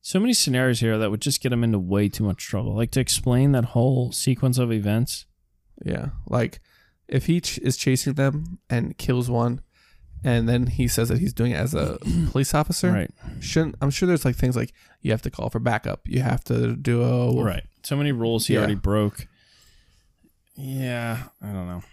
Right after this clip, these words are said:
Speaker 2: So the one dirt biker gets off the road,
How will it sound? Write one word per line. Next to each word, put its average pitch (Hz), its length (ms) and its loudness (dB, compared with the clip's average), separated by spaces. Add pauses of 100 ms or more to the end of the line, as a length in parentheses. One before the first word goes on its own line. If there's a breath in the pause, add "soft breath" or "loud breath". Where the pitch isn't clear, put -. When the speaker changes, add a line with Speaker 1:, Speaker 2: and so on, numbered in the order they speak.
(600 soft breath)
Speaker 2:
So 170 160 4
the 160 80 6
one 190 180 4
dirt 180 180 4
biker 127 420 2 (360)
gets - 220 0
off 123 180 2
the 120 80 2
road, 113 340 2